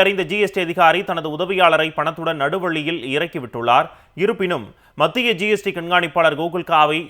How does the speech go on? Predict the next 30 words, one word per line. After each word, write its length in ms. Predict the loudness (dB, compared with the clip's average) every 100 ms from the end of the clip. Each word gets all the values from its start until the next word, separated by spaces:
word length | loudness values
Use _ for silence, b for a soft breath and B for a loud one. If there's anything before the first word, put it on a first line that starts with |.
| -12
சி 100 | -8
பி 80 | -2
ஐ 20 | -2
அதிகாரிகள் 480 | 0 2 2 0 -4 -6
விரட்டிச் 360 | -6 -8 -10
சென்று 220 | -10 -8 -6
கைது 240 | -6 -6 -8
செய்தனர். 360 | -8 -6 -8 -10 _ b b -2
கோகுல் 280 | 0 0 4
காவின் 320 | 6 6 2 -6
உதவியாளரும் 600 | -8 -2 4 4 4 0 -4
பணத்துடன் 460 | -4 -2 -4 -8 -4
கைது 220 | -6 -6 -8
செய்யப்பட்டார். 520 | -8 -8 -6 -6 -8 -14 b b 0
மேலும் 260 | 0 0 -2
மத்திய 320 | -2 -2 -2 -2
ஜி 60 | -2 -2
எஸ் 100 | -4
டி 60 | -6
கண்காணிப்பாளருக்கு 760 | -2 -2 0 0 0 0 -4 -4
உடந்தையாக 500 | -4 2 4 4 2 -6
செயல்பட்ட 420 | -4 -2 0 0 0
மற்றொரு 300 | -4 -4 -2 -2
அதிகாரியையும் 640 | 2 4 4 2 -4 -6 -10 b b -8
சி 80 | -2
பி 40 | 0
ஐ 40 | 2
அதிகாரிகள் 460 | 4 4 4 0 -4
கைது 220 | -4 -4 -8
செய்துள்ளனர். 500 | -8 -6 -6 -6 -14